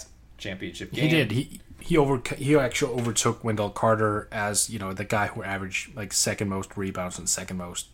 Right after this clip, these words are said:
Speaker 2: blocks. And s-, I think he averaged most blocks. Yeah, like you just said.
Speaker 1: Yeah.
Speaker 2: Like, you overcame Jaren Jackson.
Speaker 1: Yep, yep. And
Speaker 2: Yep.
Speaker 1: then, you know, thirteen points, ten rebounds, <laughs> four blocks of Dame. I mean,
Speaker 2: Yeah.
Speaker 1: getting that out of what? He was the thirty-sixth pick, right?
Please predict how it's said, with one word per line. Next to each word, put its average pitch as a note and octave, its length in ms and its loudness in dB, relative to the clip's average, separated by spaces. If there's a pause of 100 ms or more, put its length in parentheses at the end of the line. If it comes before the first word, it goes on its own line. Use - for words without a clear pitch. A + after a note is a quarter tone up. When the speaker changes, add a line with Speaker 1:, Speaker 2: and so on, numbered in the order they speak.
(140)
Speaker 2:
blocks. F#2+ 340 -6
And F#2 80 -14
s-, - 160 -12
I B2+ 160 -2
think B2+ 200 2
he A2+ 80 4
averaged G#2+ 320 0
most A2 240 2
blocks. F2 340 -8
Yeah, G#2+ 140 -2
like G2 220 -6
you G2+ 60 -12
just G2 200 -2
said. G2 240 -4
Speaker 1:
Yeah. G#2 140 -2
Speaker 2:
Like, F2+ 140 -6
you A2 120 -6
overcame G#2 640 -6 (360)
Jaren G2+ 240 -4
Jackson. F#2+ 420 -4 (280)
Speaker 1:
Yep, A2 200 -6 (340)
yep. G2+ 220 -6 (280)
And A2 80 -6
Speaker 2:
Yep. A2+ 80 -2
Speaker 1:
then, A2 280 -6 (120)
you A#2+ 100 -12
know, G2 140 -10 (340)
thirteen A2+ 380 -6
points, A2+ 320 -8
ten A2 220 -6
rebounds, G#2 480 -6
<laughs> - 20 -6
four - 340 -10
blocks A2+ 420 -10
of F#2 120 -12
Dame. G2+ 260 -10 (160)
I - 20 -14
mean, G#2 320 -12 (200)
Speaker 2:
Yeah. G2 340 -4
Speaker 1:
getting D3+ 300 0
that C3+ 220 2
out A#2+ 180 0
of A2 160 -6
what? G2+ 160 -2
He - 80 -8
was A2+ 100 -6
the G#2 140 -4
thirty-sixth A2+ 1080 -4
pick, A3+ 260 -6
right? B3 280 -4